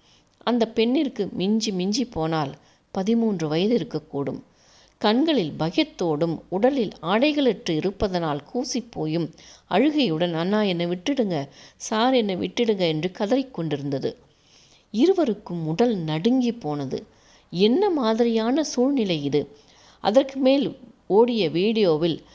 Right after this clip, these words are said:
அந்த பெண்ணிடம் அவர்கள் நடந்து கொண்ட விதத்தை பார்த்து உடல் அருவருத்து போனது.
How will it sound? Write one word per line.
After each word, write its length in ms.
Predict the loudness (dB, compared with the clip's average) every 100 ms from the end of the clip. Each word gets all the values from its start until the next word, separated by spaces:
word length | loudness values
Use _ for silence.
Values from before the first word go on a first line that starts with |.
| -20 _
அந்த 280 | 2 4 2
பெண்ணிடம் 640 | 2 2 2 2 0 -2
அவர்கள் 460 | 0 0 2 0 -2
நடந்து 400 | 0 0 2 0
கொண்ட 280 | -2 -2 -2
விதத்தை 460 | 0 0 0 -4
பார்த்து 720 | -6 -6 -6 -6 -4 -6 -6 -14 -20 -20 _ _
உடல் 380 | 0 0 0
அருவருத்து 640 | -4 0 2 4 4 2 -4
போனது. 580 | -6 -8 -6 -4 -8